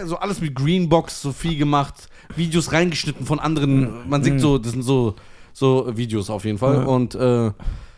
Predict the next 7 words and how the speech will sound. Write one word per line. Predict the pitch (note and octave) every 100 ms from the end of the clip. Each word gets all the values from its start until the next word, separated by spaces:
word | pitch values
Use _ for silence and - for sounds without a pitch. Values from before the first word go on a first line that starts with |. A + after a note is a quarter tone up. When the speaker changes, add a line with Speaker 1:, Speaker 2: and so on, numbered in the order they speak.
| _ - - - - _ _ _ _ -
Speaker 1:
es | D3+ C3
ist | D#3
so | C#3
irgendwie | D#3 E3+ C#3+
so | B2+
ein | A#2+ A#2
nascar-Chef. | F#3+ G#3+ A3 G#3+ - G4